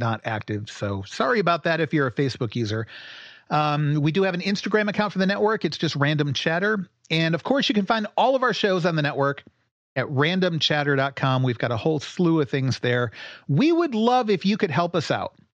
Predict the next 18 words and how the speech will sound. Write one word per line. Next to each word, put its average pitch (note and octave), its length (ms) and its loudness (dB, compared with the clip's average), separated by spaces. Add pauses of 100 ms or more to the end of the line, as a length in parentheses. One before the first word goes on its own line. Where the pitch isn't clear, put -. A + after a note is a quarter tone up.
(200)
Here's A3 300 0
how A3+ 120 2
you G#3+ 120 0
can E3+ 120 -2
help C3+ 220 -2
us. - 220 -14 (840)
Because A3 380 2
we're A3 140 2
a E3+ 60 0
brand G3 400 0
new A3+ 160 2
podcast, C3+ 840 -2
we C#3+ 140 2
rely D3 300 0
a F#3 100 -2
lot D#3 260 0
on C#3 300 0
reviews. A#2+ 720 -2